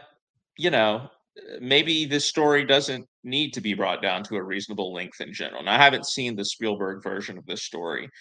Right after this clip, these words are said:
um, from the nineteen eighties. Of course, I'm sure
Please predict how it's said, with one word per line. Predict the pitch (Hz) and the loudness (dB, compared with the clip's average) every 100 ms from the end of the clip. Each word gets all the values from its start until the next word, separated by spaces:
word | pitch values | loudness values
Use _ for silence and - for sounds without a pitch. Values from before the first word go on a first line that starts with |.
| - _ _ | -20 _ _
um, | 101 95 87 87 - | 0 0 -2 -8 -12
from | - 104 95 90 | -6 -2 -2 -4
the | 90 | -4
nineteen | 92 80 107 92 | -4 -6 -4 2
eighties. | 101 117 120 117 | 4 4 0 -6
Of | - | -6
course, | 107 95 | -8 -6
I'm | 92 | -8
sure | - - 101 95 92 | -6 -2 0 -2 -6